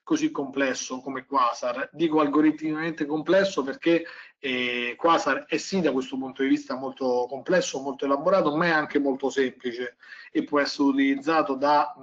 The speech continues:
qualsiasi utente, anche perché la nostra assistenza mette nel giro di pochissimo tempo tutti gli utilizzatori in condizione di utilizzarlo al meglio.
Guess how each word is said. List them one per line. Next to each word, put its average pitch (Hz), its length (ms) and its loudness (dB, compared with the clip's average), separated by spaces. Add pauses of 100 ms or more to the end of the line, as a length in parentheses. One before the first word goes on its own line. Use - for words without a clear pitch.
qualsiasi 131 760 -2 (260)
utente, 160 500 4
anche 151 220 0
perché 139 380 0
la 139 120 4
nostra 143 600 0
assistenza 156 760 -2
mette 147 380 -2
nel 131 180 -8
giro 139 220 -2
di 135 80 -2
pochissimo 135 500 -12
tempo 147 360 -4
tutti 156 500 2 (260)
gli 165 120 -6
utilizzatori 143 680 2
in 139 80 -4
condizione 131 600 -8
di 135 80 -6
utilizzarlo 131 920 0 (380)
al 135 220 0
meglio. 120 460 -10